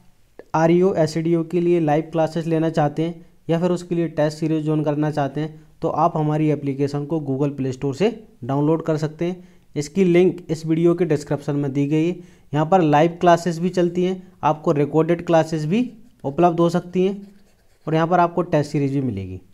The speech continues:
एडीए के लिए, एसडीओ के लिए, एएफ़ओ के लिए,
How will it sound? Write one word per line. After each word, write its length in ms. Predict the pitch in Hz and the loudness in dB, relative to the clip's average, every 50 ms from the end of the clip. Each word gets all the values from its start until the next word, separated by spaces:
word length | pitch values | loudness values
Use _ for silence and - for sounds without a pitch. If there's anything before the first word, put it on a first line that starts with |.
| _ _ _ _ _ _ _ - | _ _ _ _ _ _ _ -2
एडीए 360 | 135 156 156 156 165 160 160 | 0 2 4 6 6 4 4
के 100 | 156 165 | 4 2
लिए, 280 | 160 156 156 156 156 151 - | 0 2 2 0 0 0 -2
एसडीओ 500 | - 139 143 - 160 156 156 160 156 156 | -2 -4 -2 -2 -2 0 2 2 2 2
के 100 | 151 160 | 0 0
लिए, 220 | 160 156 151 156 139 | 0 0 0 0 0
एएफ़ओ 420 | 104 139 147 151 147 151 156 147 | 0 0 0 0 0 -2 -4 -2
के 100 | 143 156 | -2 -2
लिए, 360 | 156 151 151 151 151 151 156 | 0 0 0 0 -2 -4 -6